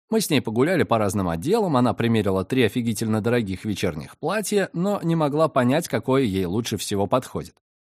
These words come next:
Я сказал, чтобы она взяла все три, потом она отправилась искать туфли, которые сочетались бы с этими платьями, и я предложил ей взять по паре к каждому платью. По пути к кассе нам попался ювелирный отдел, и она подобрала себе пару серёжек с бриллиантами.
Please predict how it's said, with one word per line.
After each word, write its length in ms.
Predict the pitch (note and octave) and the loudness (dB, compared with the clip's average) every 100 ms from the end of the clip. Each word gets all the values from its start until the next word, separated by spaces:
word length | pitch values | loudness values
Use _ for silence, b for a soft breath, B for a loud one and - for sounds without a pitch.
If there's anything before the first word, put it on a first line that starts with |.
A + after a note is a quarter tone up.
| - | -2
Я 160 | G#3 | 0
сказал, 360 | F#3+ F#3+ F3+ G3+ | 0 0 2 2
чтобы 260 | - C#3+ C#3+ | 0 2 4
она 180 | C#3+ | 4
взяла 300 | B2+ D3 D3 | 2 2 2
все 240 | C3+ - D3 | 2 0 0
три, 360 | G#3 A#3 A2 - _ | 0 -2 -4 -12 _
потом 280 | F#3+ G3+ F3 | -4 0 2
она 200 | D3+ D3 | 4 2
отправилась 540 | - D3+ D3 C3 A2 | 0 0 2 2 0
искать 400 | C3 - F#2+ - | -2 -2 -4 -4
туфли, 360 | D3 F#3+ A3 A3 | -2 -2 0 -2
которые 400 | G3+ G3 F#3+ F3+ | 0 0 2 2
сочетались 560 | F3+ E3+ F3 F3 D3 | -2 -4 -2 0 0
бы 140 | D3+ D#3 | 0 0
с 80 | D#3+ | 0
этими 280 | C3+ D#3 | -2 -2
платьями, 580 | D3 D#3 D3 D3 C3+ B2 B B | 0 2 2 2 2 0 B B
и 80 | C3+ | 2
я 240 | G#2 A2+ E3+ | 2 4 2
предложил 520 | F3+ F#3 E3+ F3+ A3 | 2 2 2 4 4
ей 200 | F#3+ C3 | 4 4
взять 300 | A2 E3 - | 4 2 0
по 100 | G2 | -2
паре 280 | A#2 C3 C3 | 2 2 0
к 60 | |
каждому 460 | - G#2 A2 A#2+ C3+ | 0 0 2 0 0
платью. 440 | G3 - - - _ _ _ - | 0 -2 -4 -16 _ _ _ -8
По 100 | D#3+ | -2
пути 320 | F#3 F3+ F3 | -2 0 -4
к 80 | - | -2
кассе 380 | A3+ A3+ - | -2 -2 0
нам 200 | E3 E3+ | 0 2
попался 460 | D#3 C#3 D#3 D3 C#3+ | 0 2 2 2 2
ювелирный 560 | B2+ C3 B2+ A2+ G2+ E2 | 2 4 4 2 2 -2
отдел, 320 | F2 E3+ G#3 | -2 0 2
и 60 | |
она 240 | D3 D3 F3 | 2 2 0
подобрала 480 | C#3 A2+ A2+ G#2+ A#2+ | 0 2 2 2 0
себе 260 | B2 A2 | 0 0
пару 240 | - A#2 G#2 | 2 2 0
серёжек 500 | - A#2 G3 C#3 G#2+ | -2 0 0 0 -2
с 80 | |
бриллиантами. 680 | B2+ G3 A3 A2+ - E2 - | -2 0 0 -2 -4 -12 -14